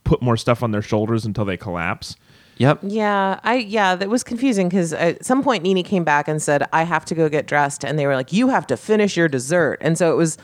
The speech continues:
Speaker 1: Yeah.
Speaker 3: unclear, like, where anyone was supposed to be because so many things were going wrong.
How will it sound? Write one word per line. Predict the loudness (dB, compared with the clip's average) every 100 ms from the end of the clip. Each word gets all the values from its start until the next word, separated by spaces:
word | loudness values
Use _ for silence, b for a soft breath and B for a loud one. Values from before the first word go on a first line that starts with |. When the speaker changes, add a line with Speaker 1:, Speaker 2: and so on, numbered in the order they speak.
| B B B
Speaker 1:
Yeah. | -2 0
Speaker 3:
unclear, | 2 2 2 2 2
like, | 2 0
where | -4 0 2 4 4 4 2 -2 _ -4
anyone | 0 2 2 0 2
was | 0
supposed | 0 0 0 0
to | -4
be | -2 -2
because | 0 -2
so | 0 0
many | 2 0
things | 0 0 0
were | -2 -2
going | 0 0
wrong. | -2 -2 -4 -6